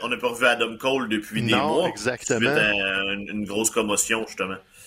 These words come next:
Speaker 2: Danielson a eu de la misère avec ça. Donc, au moins, tu sais, il parle, il a toutes ses fonctions, il est pas, euh, il est pas handicapé à la maison, mais ça reste une commotion cérébrale. Donc, on fait attention avec ça, on veut pas qu'il y ait de séquelles.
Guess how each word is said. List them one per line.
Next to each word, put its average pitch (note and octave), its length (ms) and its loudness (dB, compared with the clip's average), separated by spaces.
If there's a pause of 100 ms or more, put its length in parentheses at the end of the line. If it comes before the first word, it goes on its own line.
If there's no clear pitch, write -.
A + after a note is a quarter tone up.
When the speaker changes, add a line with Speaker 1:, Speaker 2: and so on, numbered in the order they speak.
Speaker 2:
Danielson A#2+ 540 0
a B2+ 60 0
eu B2 80 0
de A#2 40 -4
la A2+ 100 0
misère A#2+ 340 0
avec A2+ 260 -2
ça. E3 460 0
Donc, B2+ 280 0
au E3 120 4
moins, F3+ 180 0
tu G3 140 -4
sais, F3 100 -2
il C#3 120 -12
parle, F3+ 500 2
il A#2+ 80 4
a A2+ 40 4
toutes D3 180 -2
ses D3 100 2
fonctions, D#3 680 0
il A#2+ 120 -4
est A2+ 80 2
pas, C#3 140 2
euh, B2+ 520 2 (140)
il A2+ 80 -2
est A#2+ 60 2
pas E3+ 260 2
handicapé D3+ 880 0
à B2+ 100 2
la B2 140 0
maison, A#2+ 640 0 (400)
mais C#3 180 2
ça C#3+ 120 0
reste C3 240 0
une C3+ 100 -4
commotion B2 340 -2
cérébrale. A#2 520 2
Donc, G#2+ 180 -4
on G#2 80 -2
fait - 80 0
attention C#3 400 0
avec A#2+ 180 0
ça, - 160 0
on D3+ 80 2
veut A2+ 80 2
pas B2 120 -2
qu'il B2 100 0
y - 20 2
ait A2+ 40 -2
de G#2+ 100 0
séquelles. C#3+ 540 0